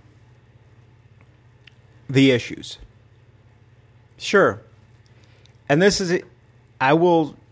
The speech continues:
go out and I'll say, Neville says to imagine what you want, focus on that, and that's it. But when I see certain things,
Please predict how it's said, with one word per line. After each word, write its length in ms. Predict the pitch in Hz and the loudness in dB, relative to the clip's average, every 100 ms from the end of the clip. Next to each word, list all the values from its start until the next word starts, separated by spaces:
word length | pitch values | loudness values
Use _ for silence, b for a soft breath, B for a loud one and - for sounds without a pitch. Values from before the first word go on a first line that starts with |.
| _ - 120 | _ -20 0
go 240 | 147 151 | 4 6
out 300 | 147 147 - | 4 2 -4
and 240 | 120 151 156 | -8 -6 -6
I'll 140 | 156 | -6
say, 240 | - 160 117 | -6 -6 -4
Neville 340 | 113 127 151 | -6 -6 -6
says 540 | - 165 143 117 - _ _ _ _ _ _ _ _ | -4 -2 0 -2 -8 _ _ _ _ _ _ _ _
to 720 | - 143 131 123 117 113 113 123 _ _ _ _ _ _ _ _ _ _ _ _ _ _ _ - | -2 0 0 0 -2 -4 -6 -12 _ _ _ _ _ _ _ _ _ _ _ _ _ _ _ -2
imagine 380 | 143 143 151 151 | 0 2 2 0
what 180 | 143 | 0
you 80 | 147 | -2
want, 320 | 139 139 135 - - | 0 0 -2 -8 -2
focus 400 | 143 135 139 135 | 0 0 -2 -4
on 140 | 120 | -4
that, 200 | 113 110 | -4 -6
and 100 | 107 | -6
that's 220 | 104 101 | -8 -6
it. 260 | 131 - - _ _ - b b b b b b b _ - | -4 -4 -8 _ _ -20 b b b b b b b _ 2
But 380 | 147 135 - - | 4 4 0 -8
when 380 | 147 147 135 127 - - _ _ _ _ _ _ - | -4 -2 -2 -8 -14 -20 _ _ _ _ _ _ -8
I 180 | 143 151 | -4 -2
see 460 | - - 226 262 214 | -4 -6 -4 -4 -4
certain 440 | - 196 135 127 | 0 0 0 -4
things, 560 | 123 156 117 110 120 | -2 -2 -2 -8 -12